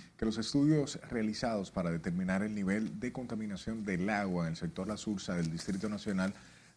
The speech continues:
no evidenciaron contagio por cólera. Sin embargo, continuarán con las medidas preventivas en esa y otras zonas. Explicó que el análisis realizado al agua evidencia otros patógenos, pero que en el caso de cólera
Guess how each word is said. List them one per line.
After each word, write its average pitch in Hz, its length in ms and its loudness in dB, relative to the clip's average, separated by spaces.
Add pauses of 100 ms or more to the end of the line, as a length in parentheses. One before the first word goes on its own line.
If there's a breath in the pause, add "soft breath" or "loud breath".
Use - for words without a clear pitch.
no 143 540 2
evidenciaron 123 760 0
contagio 107 580 -2
por 98 260 -4
cólera. 101 360 2
Sin 98 180 -4
embargo, 123 340 0
continuarán 127 640 0
con 107 180 0
las 101 160 -4
medidas 101 340 0
preventivas 101 680 -2
en 104 220 -6
esa 117 420 -6 (300 loud breath)
y 104 100 6
otras 92 480 2
zonas. 78 540 2 (320 loud breath)
Explicó 117 440 4
que 104 200 6
el 95 80 8
análisis 104 480 4
realizado 104 580 6
al 92 160 4
agua 110 340 6
evidencia 101 540 2
otros 151 380 -2
patógenos, 117 560 0
pero 131 340 4
que 101 240 2
en 98 160 4
el 87 140 0
caso 107 320 2
de 113 160 2
cólera 104 500 4